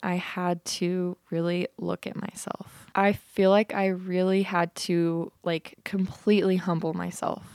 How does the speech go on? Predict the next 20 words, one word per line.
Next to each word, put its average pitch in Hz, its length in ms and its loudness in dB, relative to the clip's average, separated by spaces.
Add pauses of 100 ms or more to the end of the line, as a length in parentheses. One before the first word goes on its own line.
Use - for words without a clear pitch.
(180)
and 185 720 4 (360)
get 185 300 4
extremely 196 1200 4
honest 160 760 -2
and 180 160 2
transparent 165 1080 -2 (320)
with - 180 2
myself 190 540 6
at 226 100 -8
the 233 80 2
very 165 400 2
least. 143 460 -6
Like, 165 260 0 (800)
not 190 280 6
meaning 196 440 6
I 170 100 2
had 170 320 0
to 175 140 -4
go 160 840 2 (540)
divulge 165 920 2